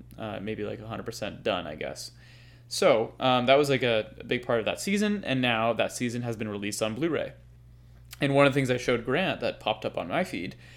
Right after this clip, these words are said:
was that there's some, uh, there's some method, uh, that people have of determining how many changes were made from the T V release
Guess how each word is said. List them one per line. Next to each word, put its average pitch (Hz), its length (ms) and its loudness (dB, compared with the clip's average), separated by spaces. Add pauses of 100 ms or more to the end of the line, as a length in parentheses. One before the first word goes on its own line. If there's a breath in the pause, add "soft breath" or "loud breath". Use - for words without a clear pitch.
(360 loud breath)
was 131 200 -2
that 139 260 2
there's 143 240 2
some, 185 1040 0 (340)
uh, 147 720 -2 (680)
there's 151 200 -2
some 160 560 -2 (1500 loud breath)
method, 147 840 4
uh, 127 280 4
that 120 240 0
people 127 280 0
have 123 460 2
of 117 360 -2
determining 127 600 -2
how 131 160 -2
many 127 180 -2
changes 127 480 -2
were 107 160 -4
made 101 360 -6
from 120 240 -6
the 107 60 -6
T 156 240 -6
V 165 160 -4
release 156 520 -2